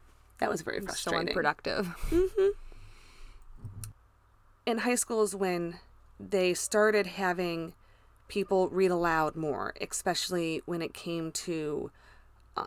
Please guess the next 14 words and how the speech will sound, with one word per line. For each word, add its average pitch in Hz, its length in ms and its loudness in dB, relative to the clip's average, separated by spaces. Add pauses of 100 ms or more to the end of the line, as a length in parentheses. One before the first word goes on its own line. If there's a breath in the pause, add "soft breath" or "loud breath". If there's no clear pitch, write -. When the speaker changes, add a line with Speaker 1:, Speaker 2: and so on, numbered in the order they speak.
Speaker 1:
stories. - 920 2 (240 soft breath)
Speaker 2:
Like 160 160 -8
Shakespeare 151 640 -6
in 202 60 4
Speaker 1:
Like 190 100 6
Speaker 2:
English. 165 320 2
Speaker 1:
Shakespeare, 165 520 0
mm-hmm. 190 580 0 (1040 loud breath)
And 208 540 6 (1300 soft breath)
the 233 160 6
anxiety 185 880 6 (140)
of 175 140 6
having 175 460 2
that 165 280 4